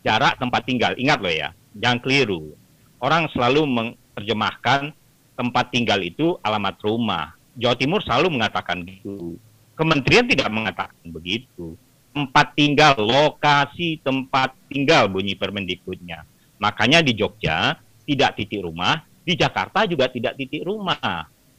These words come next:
Jakarta, kelurahan, eh, R T, R W, Jogja, kelurahan, basisnya kelurahan. Selama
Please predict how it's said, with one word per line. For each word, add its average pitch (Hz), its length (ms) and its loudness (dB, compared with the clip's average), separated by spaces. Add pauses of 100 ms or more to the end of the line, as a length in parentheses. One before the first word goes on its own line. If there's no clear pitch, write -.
(280)
Jakarta, 120 640 0
kelurahan, 131 960 0 (320)
eh, 92 160 -12 (220)
R 120 100 -2 (140)
T, - 20 0 (220)
R 127 160 4
W, 127 80 0 (480)
Jogja, 143 640 2
kelurahan, 127 560 2 (160)
basisnya 202 560 0
kelurahan. 87 560 -4 (320)
Selama 143 400 2